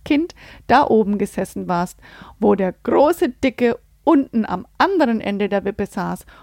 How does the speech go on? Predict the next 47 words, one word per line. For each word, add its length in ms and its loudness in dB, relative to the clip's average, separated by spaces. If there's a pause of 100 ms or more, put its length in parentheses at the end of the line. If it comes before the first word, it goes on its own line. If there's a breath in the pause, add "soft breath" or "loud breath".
(100)
und 240 -12
gelacht 600 -2
hat, 200 -2
weil 220 -6
du 180 4
da 180 4
oben 240 0
hängst. 420 -12 (300 soft breath)
Kann 200 0
auch 180 2
wirklich 380 0
lustig 340 0
gewesen 440 0
sein 360 -4 (300 loud breath)
und, 380 0
ähm, 280 2
man 120 -2
kann 220 -2
da 120 2
auch 140 -2
herzlich 420 -6
lachen 380 -2 (180)
für 100 -2
den 140 2
Fall, 200 0
dass 120 0
es 140 -2
dir 120 -2
nicht 240 2
gefallen 480 0
hat. 160 -4 (300 loud breath)
Und 160 0
auf 140 0
diese 320 0
Situation 880 0
gehe 140 2
ich 120 -2
ja 120 0
jetzt 200 -6
gerade 340 -2
mehr 320 -2
ein. 240 0 (380 loud breath)
Hängst 360 -2
du 60 0
in 160 2
der 140 4
Luft 460 0